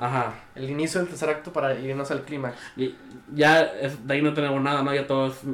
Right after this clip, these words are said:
Speaker 1: ah, no, tenemos la
Speaker 2: El, es el
Speaker 1: final.
Speaker 2: espe-, es el, el gran show, el,
Speaker 1: Sí.
Speaker 2: el show final, ¿no? Bueno, lo que voy es que
Speaker 1: Mm, ya, ya, ya vemos de dónde va a venir la bala. Ahora
Speaker 2: Sí,
Speaker 1: sí.
Speaker 2: obviamente.
Speaker 1: Sí.
Speaker 2: Uh, sí, pues obviamente.
Speaker 1: Yo no, yo, yo, yo, de hecho, me gusta lo,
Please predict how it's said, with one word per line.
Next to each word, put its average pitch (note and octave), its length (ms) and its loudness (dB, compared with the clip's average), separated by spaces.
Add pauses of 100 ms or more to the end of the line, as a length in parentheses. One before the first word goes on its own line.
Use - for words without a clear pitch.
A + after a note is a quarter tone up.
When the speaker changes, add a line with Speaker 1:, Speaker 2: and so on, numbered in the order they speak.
Speaker 1:
ah, D#3 140 4
no, D3 120 6
tenemos C3 460 0
la A#2 160 -4
Speaker 2:
El, D3+ 120 0
es B2 100 2
el F#3 120 6
Speaker 1:
final. A#2+ 220 2
Speaker 2:
espe-, - 60 -2
es D#3+ 100 -2
el, D#3+ 360 2 (160)
el C#3 100 -4
gran D3 220 4
show, D3+ 220 0 (140)
el, C3 160 -6
Speaker 1:
Sí. C#3 260 2
Speaker 2:
el C3+ 80 -6
show D3 140 -4
final, C3+ 400 -2
¿no? C3 160 -6 (540)
Bueno, G3 180 12
lo G3 240 12
que G3 80 8
voy G#3+ 120 12
es A#3 100 8
que A#3+ 180 10
Speaker 1:
Mm, D#3 260 6
ya, D3+ 140 8
ya, D#3 160 8
ya E3 320 10
vemos F3+ 220 6
de D#3 80 4
dónde D#3 280 8 (160)
va C3 60 2
a C3 60 6
venir C#3 420 2
la B2 160 0
bala. A#2 360 -2 (360)
Ahora A2 160 -4
Speaker 2:
Sí, A2 160 -2
Speaker 1:
sí. A#2+ 60 -6
Speaker 2:
obviamente. A2 400 -2 (200)
Speaker 1:
Sí. G#2 220 -4 (640)
Speaker 2:
Uh, G#3 280 6 (160)
sí, E3+ 280 0
pues - 180 -12
obviamente. D3+ 260 2
Speaker 1:
Yo A#3+ 80 12
no, G#3+ 340 10
yo, F3+ 140 8
yo, D#3+ 260 8
yo, D#3+ 220 6 (300)
de D#3 120 6
hecho, F#3+ 300 6 (120)
me D#3 120 6
gusta E3 320 8
lo, D3 340 4